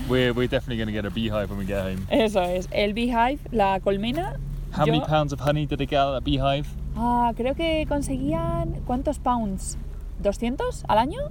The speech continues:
Speaker 1: Something like that, yeah.
Speaker 2: Doscientos pounds al año. ¿Cuántos kilos
Speaker 1: Or
Speaker 2: será
Speaker 1: more.
Speaker 2: eso?
Speaker 1: Half-ish?
Speaker 2: Unos cien
Speaker 1: A hundred
Speaker 2: kilos al
Speaker 1: kilos.
Speaker 2: año, madre mía. Ya tenemos todos los regalos de Navidad hechos. Sí, hace-, sí tenemos una <laughs>
Speaker 1: Yeah, we just need to employ some
Speaker 2: una
Speaker 1: bees.
Speaker 2: colmena.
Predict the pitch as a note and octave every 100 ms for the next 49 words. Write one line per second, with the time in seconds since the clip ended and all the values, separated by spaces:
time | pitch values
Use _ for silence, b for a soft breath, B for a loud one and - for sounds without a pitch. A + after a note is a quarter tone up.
0 | - - - E3 A2+ F#2+ A#2 A2 B2 G#3
1 | G3 A#3 C4+ C#4+ B3 B3 B3 A3 G#3 F3+
2 | F#3+ C#4 - D4 C#4 C#4+ C4+ - C3+ G3
3 | F#3 - - - - - A#2+ C3 F3+ -
4 | - D3+ C#3 - - - - - - G#3
5 | G3+ G3+ - A3 B3+ C4+ C4 - C4 C#4+
6 | C#4+ A#3+ A3 D#4 D#4+ G#3 E3 F3 G#3+ C4+
7 | G3+ A3+ G#3+ B B B B B - -
8 | A3 A3 A#3+ G3 - G#3+ A#3 A#3+ A3+ G#3+
9 | G#3 G3+ G3 G3 G#3+ F#3 - B3 - -
10 | - G#3+ G#3 G#3 A3+ A3 A3 G#3 G#3 G#3+
11 | A#3+ A#3+ G#3 - - - - D#4 - B3+
12 | D#3 - C3+ - - A2+ C#3 C3 - -
13 | G#3 G#3+ G#3 G#3+ G3+